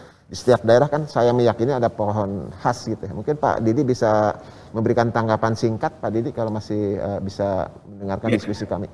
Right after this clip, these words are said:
Speaker 1: Ya, silakan Pak
Speaker 2: Ya.
Speaker 1: Didi.
Speaker 2: Baik. Jadi saya dengan ketemu Bu Puni itu seperti mendapat energi baru ya.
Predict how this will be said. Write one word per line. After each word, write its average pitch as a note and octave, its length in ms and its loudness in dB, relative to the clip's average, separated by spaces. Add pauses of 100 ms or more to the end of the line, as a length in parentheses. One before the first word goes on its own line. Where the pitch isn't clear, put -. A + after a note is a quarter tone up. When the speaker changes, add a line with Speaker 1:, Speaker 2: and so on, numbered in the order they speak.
(100)
Speaker 1:
Ya, - 160 -14
silakan C#3 320 2
Pak G#2+ 100 -2
Speaker 2:
Ya. A#2+ 140 4
Speaker 1:
Didi. - 80 -8 (880)
Speaker 2:
Baik. C#3+ 200 2 (1000)
Jadi C#3 260 6 (1400)
saya D#3 640 2 (160)
dengan A#2+ 400 -2
ketemu A#2+ 400 4
Bu A#2+ 80 2
Puni B2 240 6
itu D3+ 160 8
seperti B2 400 2
mendapat A2 480 2
energi A2+ 320 0
baru G#2 320 0
ya. G2 240 -4